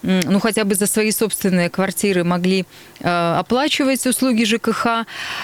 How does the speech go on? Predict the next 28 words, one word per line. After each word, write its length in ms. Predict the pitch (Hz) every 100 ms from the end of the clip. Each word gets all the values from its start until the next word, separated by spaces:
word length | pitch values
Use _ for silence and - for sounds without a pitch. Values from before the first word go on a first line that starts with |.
| -
А 500 | - 190 190 185 180 175
в 180 | - -
связи 540 | - 220 214 254 262
с 360 | - - - 196
долгами, 840 | 196 220 208 254 254 208 165 151 -
которых, 420 | 175 - 196 -
я 160 | 196 190
напомню, 580 | 190 - 226 214 196
э, 640 | 185 175 165 170 170 165 156 165 156
около 460 | 202 190 202 185 -
девятнадцати 720 | 180 196 214 220 202 - 190
миллиардов 540 | 185 190 185 175 -
рублей 320 | 190 185 196
в 40 | 175
Свердловской 540 | - 180 185 - 208
области 560 | 202 208 180 170 - 175
за 140 | 185
услуги 380 | 185 - 190 190
Ж 120 | 180
К 140 | - 190
Х 200 | 214 196
накопилось, 720 | 190 202 262 302 277 220 - - - - -
не 300 | 220 254 262
произойдет 720 | 233 233 220 240 220 285 269
ли 180 | 233 220
такая 380 | 190 - 202 180
ситуация, 720 | 202 - 226 269 277 226 196
что, 600 | - - 196 196 190